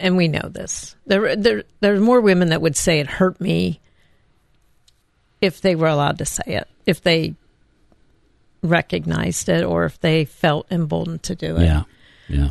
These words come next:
Speaker 1: Um, yeah, and my, one of my,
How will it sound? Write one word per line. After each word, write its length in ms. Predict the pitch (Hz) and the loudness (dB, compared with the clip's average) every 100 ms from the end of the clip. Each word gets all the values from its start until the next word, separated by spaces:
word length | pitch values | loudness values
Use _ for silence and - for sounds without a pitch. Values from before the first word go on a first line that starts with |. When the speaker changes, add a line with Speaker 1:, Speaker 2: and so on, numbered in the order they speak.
| - - | -2 0
Speaker 1:
Um, 500 | 190 170 151 156 151 - - _ - - - - - - _ - _ - | 2 2 0 -2 -4 -10 -20 _ -20 -16 -16 -16 -18 -20 _ -20 _ -2
yeah, 260 | 190 165 160 | 2 2 2
and 440 | 190 196 190 185 | 2 4 4 4
my, 440 | 180 170 165 160 - | 4 4 2 -2 -2
one 140 | 190 175 | 2 2
of 60 | |
my, 460 | 156 156 156 160 | 2 2 2 0